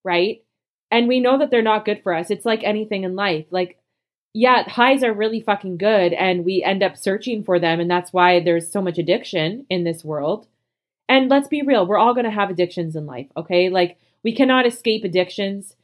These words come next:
as long as we know what they are and, you know, we can manage them. I, I don't think it's, I don't think it's fair for anybody to say, "Oh, I have zero addictions to anything." I just don't think it's true.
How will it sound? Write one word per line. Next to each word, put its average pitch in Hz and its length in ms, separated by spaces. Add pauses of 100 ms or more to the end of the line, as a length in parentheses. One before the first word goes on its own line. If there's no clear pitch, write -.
(400)
as 202 160
long 233 260
as 202 120
we 208 120
know 202 160
what 190 180
they 185 160
are 196 480
and, 175 340
you 196 100
know, 180 160
we 175 140
can 185 180
manage 175 360
them. 208 240 (360)
I, 226 280
I 233 40
don't 233 200
think 226 180
it's, - 240
I 214 120
don't 247 140
think 233 140
it's - 160
fair 196 340
for 196 240
anybody 196 520
to 180 100
say, 165 400 (260)
"Oh, 208 260
I 196 140
have 190 280
zero 196 260
addictions 175 440
to - 140
anything." 160 500 (360)
I 294 80
just 440 160
don't 466 140
think 440 180
it's 427 140
true. 381 560